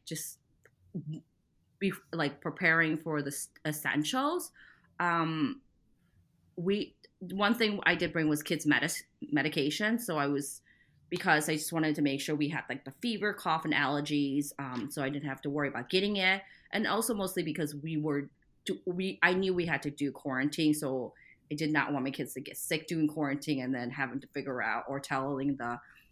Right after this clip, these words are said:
health officer who called us every day what, what was happening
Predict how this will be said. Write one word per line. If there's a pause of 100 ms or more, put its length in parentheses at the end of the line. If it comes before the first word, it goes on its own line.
(180)
health
officer
who
called
us
every
day (160)
what,
what
was
happening